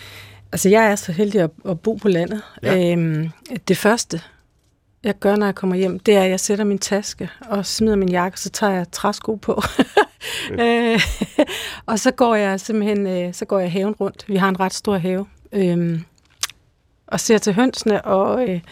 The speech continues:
Speaker 1: klapper hundene, og, øhm, ja, jeg, jeg skal simpelthen have, jeg skal have luft. Øhm,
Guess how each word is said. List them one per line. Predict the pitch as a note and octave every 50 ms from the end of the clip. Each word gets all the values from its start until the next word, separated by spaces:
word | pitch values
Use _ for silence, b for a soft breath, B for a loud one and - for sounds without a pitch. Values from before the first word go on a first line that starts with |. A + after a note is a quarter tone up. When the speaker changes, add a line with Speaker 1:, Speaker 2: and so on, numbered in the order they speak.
| B B B B B _
Speaker 1:
klapper | - A3 G3+ G3 G#3+
hundene, | G3+ A3+ A3+ A3+ B3 B3+ A#3+ A3 G3 F#3 -
og, | - F#3+ F3+ F3+ F3+ F3+ F3 F3+
øhm, | F3+ F3 F3 F3 F3 F3 F3 - _ _ _ _ _ _ - - b b b b b b b -
ja, | G3 F3 - -
jeg, | A#3 A3 - -
jeg | - G#3+ G3+
skal | - - G#3
simpelthen | - A3+ A3 G3+ G#3 G#3+ G3+
have, | F3 F#3 G3+ F#3 F#3+ F#3+ -
jeg | - F#3+
skal | - - G#3
have | F#3+ F#3+ F3+
luft. | F#3 G3 G3 - - - - - - B B B B G2 B B B B B B B _ -
Øhm, | G3+ G3 F3+ F3 F3 F3 F3 F3 F3 F3 F#3 G3 -